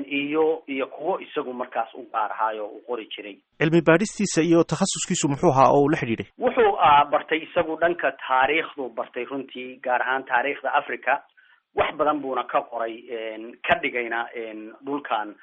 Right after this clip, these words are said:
Speaker 1: Badanaa waxa weeye qofku markuu academic yahay sidiisoo kale, eh, saddexda arrimood oo ugu muhiimsan waa baridda iyo cilmi baarista iyo, eh, ka qayb qaadashada bulshada ay ku kordhiyaan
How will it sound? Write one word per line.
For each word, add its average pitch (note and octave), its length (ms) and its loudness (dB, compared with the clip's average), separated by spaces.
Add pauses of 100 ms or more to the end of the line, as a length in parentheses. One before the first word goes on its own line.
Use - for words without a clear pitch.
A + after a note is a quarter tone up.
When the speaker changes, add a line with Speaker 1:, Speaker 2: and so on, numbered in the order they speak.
(320)
Speaker 1:
Badanaa D#3+ 400 4
waxa D3 260 2
weeye C3 300 -4
qofku D#3 260 -2
markuu C#3 300 -4
academic D3 560 -4
yahay A#2+ 300 -8
sidiisoo C3 440 -8
kale, C3+ 380 -2 (440)
eh, A#2+ 300 -4
saddexda C#3+ 360 -4
arrimood C3+ 340 -6
oo C3+ 60 -4
ugu C3 160 -10
muhiimsan B2+ 500 -8
waa A2+ 180 -4
baridda C#3 600 -4 (180)
iyo A#2+ 280 -12
cilmi A#2 260 -10
baarista B2 760 0 (600)
iyo, B2 760 -4
eh, A#2+ 280 -6 (160)
ka B2+ 100 -6
qayb B2+ 200 -6
qaadashada B2 560 0
bulshada B2+ 420 -8
ay A#2 100 -10
ku B2 120 -14
kordhiyaan A#2+ 640 -8